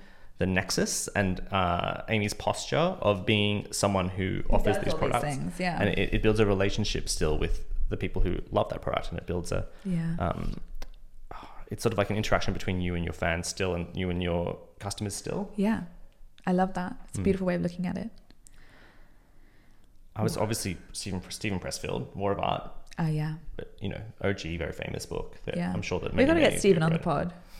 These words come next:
Speaker 1: That'd be awesome.
Speaker 2: Yeah.
Speaker 1: That would be awesome. Um, and I've actually, oh, uh, Anything You Want by Derek Sivers is the one sort of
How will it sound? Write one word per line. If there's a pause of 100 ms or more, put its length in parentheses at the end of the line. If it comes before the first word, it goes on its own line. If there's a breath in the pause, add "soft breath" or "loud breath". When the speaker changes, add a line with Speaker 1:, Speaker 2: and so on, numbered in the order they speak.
Speaker 1:
That'd
be
awesome.
Speaker 2:
Yeah.
Speaker 1:
That
would
be
awesome. (440 loud breath)
Um,
and
I've
actually, (360)
oh,
uh,
Anything
You
Want
by
Derek
Sivers
is (480 loud breath)
the
one
sort
of